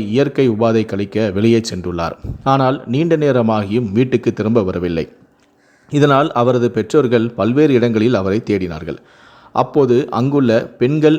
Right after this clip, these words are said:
மேல்நிலை பள்ளியின் சுவரை ஒட்டிய முட்புதரில் சுசரிதா அலங்கோலமான நிலையில் சடலமாக கிடந்தார். மூக்கில் இருந்து ரத்தம் வடிந்திருந்தது.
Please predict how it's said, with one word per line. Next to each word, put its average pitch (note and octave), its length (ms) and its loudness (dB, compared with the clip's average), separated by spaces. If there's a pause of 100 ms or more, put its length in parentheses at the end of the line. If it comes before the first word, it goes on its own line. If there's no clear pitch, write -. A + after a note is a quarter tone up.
மேல்நிலை B2+ 500 4
பள்ளியின் A2+ 500 0 (300)
சுவரை D3+ 480 2
ஒட்டிய A2+ 640 0
முட்புதரில் A#2+ 680 0 (360)
சுசரிதா B2+ 560 2 (160)
அலங்கோலமான C#3 760 2
நிலையில் G#2+ 440 -4
சடலமாக A#2 580 0
கிடந்தார். E2+ 440 -6 (460)
மூக்கில் A#2+ 440 2
இருந்து A#2 300 4 (160)
ரத்தம் A2+ 380 0
வடிந்திருந்தது. F#2+ 580 -2